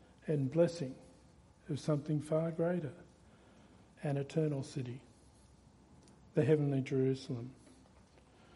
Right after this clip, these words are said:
As Hebrews twelve, verses twenty-two to twenty-four declares to the true Israel, the followers of Christ, "But you have come to Mount Zion, to the city of the living God,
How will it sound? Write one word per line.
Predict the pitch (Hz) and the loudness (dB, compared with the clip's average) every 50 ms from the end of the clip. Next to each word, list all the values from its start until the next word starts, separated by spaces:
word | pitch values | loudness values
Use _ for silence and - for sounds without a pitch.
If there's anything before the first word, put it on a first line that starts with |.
| - - - - - - - - - - | -20 -20 -20 -20 -20 -20 -20 -20 -6 -4
As | 170 147 127 | -2 4 8
Hebrews | 165 180 180 160 170 170 165 151 165 | 8 8 10 10 10 8 8 8 4
twelve, | - - 190 175 175 175 170 156 139 214 - - - - - - - - - - - | 2 6 8 10 12 12 12 12 12 8 4 -2 -8 -12 -16 -18 -20 -20 -20 -8 0
verses | - 151 151 151 156 147 - | 2 2 2 2 -2 -6 -4
twenty-two | - - 180 170 160 151 - 165 175 170 | 2 6 8 8 8 6 6 6 6 6
to | 151 | 6
twenty-four | 143 - 165 170 165 151 - - 175 170 160 | 4 4 6 6 6 6 6 8 8 8 10
declares | 151 143 - - 175 175 175 170 160 170 | 8 6 6 6 8 10 10 10 10 8
to | - - | 4 2
the | 160 165 - | 4 4 2
true | 151 - - 196 175 170 | 4 6 10 12 12 12
Israel, | 175 170 170 - 180 160 156 151 147 143 143 | 12 10 10 12 12 12 12 12 12 12 10
the | 139 139 | 6 2
followers | - - 175 175 175 170 160 139 131 | 6 10 12 12 12 12 10 8 6
of | 143 135 - | 2 0 4
Christ, | 175 180 175 160 131 123 - - - - - - - - - - - - - - - - - - | 8 8 8 8 8 4 -2 -8 -12 -14 -18 -20 -20 -20 -20 -20 -20 -18 -18 -18 -18 -18 2 10
"But | - 160 160 165 | 10 12 12 10
you | 180 196 220 233 233 233 233 220 | 8 6 8 8 8 8 6 4
have | 175 165 196 208 208 202 202 - - | 4 6 8 8 8 8 6 -2 -4
come | - 165 151 147 147 147 147 143 - - - - - - - - - - - - - | 0 2 2 2 2 0 -4 -6 -8 -14 -20 -20 -20 -20 -20 -20 -20 -20 -20 -20 -6
to | - 156 | -2 0
Mount | 147 139 139 143 147 139 135 | 2 4 4 4 2 2 2
Zion, | - 151 139 135 135 131 127 120 120 135 - - - - - - - - - - | 2 2 4 4 2 2 0 -2 -6 -8 -14 -16 -18 -20 -20 -20 -20 -20 -8 0
to | - 175 | 2 4
the | 156 151 | 4 4
city | 151 - - 220 220 214 220 208 202 196 - - - - - - - - - - - | 2 2 4 6 6 8 8 6 6 4 0 -6 -14 -18 -18 -20 -20 -20 -6 2 4
of | 165 170 160 | 4 6 8
the | 165 156 | 8 8
living | 160 170 190 185 196 185 175 160 147 | 8 8 6 6 6 4 4 4 6
God, | 160 165 190 208 185 147 131 - | 6 6 6 6 4 0 -2 -4